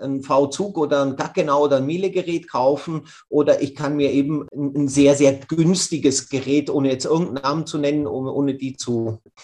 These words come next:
<laughs> nach unten zu setzen, dann ist es so,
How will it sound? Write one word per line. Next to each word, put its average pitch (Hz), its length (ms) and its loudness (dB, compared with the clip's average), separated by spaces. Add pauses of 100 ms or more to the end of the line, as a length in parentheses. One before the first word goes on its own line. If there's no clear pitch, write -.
<laughs> 127 100 2 (1400)
nach 127 140 -4
unten 165 240 -2
zu 135 140 -4
setzen, 143 400 0 (320)
dann 156 160 -2
ist 165 200 -4
es 185 160 0
so, 180 440 6